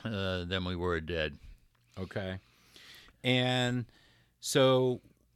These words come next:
Speaker 2: when you leave the soccer stadium now and, and you're driving through downtown, um, you end up in a new prison camp. They didn't take you back to the zoo. Where, where did they take you?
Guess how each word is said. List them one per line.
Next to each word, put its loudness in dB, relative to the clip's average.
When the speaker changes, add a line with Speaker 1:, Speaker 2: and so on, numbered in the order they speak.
Speaker 2:
when 2
you 2
leave 2
the 2
soccer 0
stadium 0
now 0
and, 0
and 0
you're -2
driving -2
through -4
downtown, -2
um, -4
you 2
end 2
up 2
in 0
a 0
new 0
prison 2
camp. -6
They 0
didn't 0
take -6
you -4
back -6
to -4
the -6
zoo. -2
Where, -2
where -4
did -6
they -6
take -8
you? -14